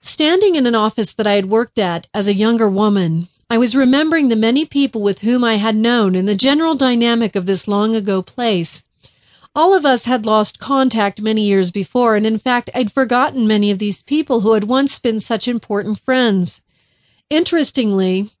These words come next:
I was shown a former boss who had demonstrated certain issues,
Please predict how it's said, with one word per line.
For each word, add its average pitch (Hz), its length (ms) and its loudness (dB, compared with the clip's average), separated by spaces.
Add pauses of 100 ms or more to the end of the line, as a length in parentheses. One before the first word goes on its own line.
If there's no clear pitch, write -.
(140)
I 269 60 0
was 262 160 2
shown 294 300 2
a 302 60 0
former 262 340 0
boss 202 400 0
who 240 80 -4
had 220 100 0
demonstrated 220 720 0
certain 208 440 -4
issues, 202 680 -2